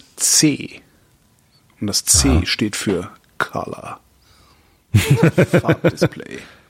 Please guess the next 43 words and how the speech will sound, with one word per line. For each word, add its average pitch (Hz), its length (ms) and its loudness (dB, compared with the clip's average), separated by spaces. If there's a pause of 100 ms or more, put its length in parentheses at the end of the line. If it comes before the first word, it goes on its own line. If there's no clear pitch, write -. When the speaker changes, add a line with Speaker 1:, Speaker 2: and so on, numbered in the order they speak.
(680)
Speaker 2:
Ach, - 220 -4
krass. - 380 -8
Speaker 1:
Das 127 220 0
ist 120 180 -6
richtig - 360 -4
alt. 120 240 -4
Also 110 140 -8
das 110 220 -4
ist, - 280 -2
das - 140 -2
ist - 140 -6
aus - 140 2
der 113 100 -2
Speaker 2:
Stimmt, 139 340 6
Speaker 1:
Zeit, - 80 -2
Speaker 2:
ich - 60 2
Speaker 1:
als 127 80 2
Speaker 2:
hab 156 60 4
mal 139 120 6
Speaker 1:
nach 117 80 6
Speaker 2:
einen, 107 100 6
Speaker 1:
Berlin 180 180 2
Speaker 2:
einen 107 60 6
Speaker 1:
gekommen 101 120 8
Speaker 2:
Laptop 151 380 4
Speaker 1:
bin. - 80 -8
Speaker 2:
von 110 120 2
Apple 127 280 2
gesehen, 127 280 4
der 113 240 4
noch 117 220 0
monochrom 113 480 4
war. 87 240 4
Speaker 1:
Ja. 110 240 -6 (640)
Ja, 135 160 2
mein 135 120 4
Speaker 2:
Witzig. 92 100 2
Speaker 1:
erster, 143 260 2
mein 131 120 2
erster 139 300 2
Apple-Laptop 156 440 0
war 127 100 0
monochrom. 123 640 4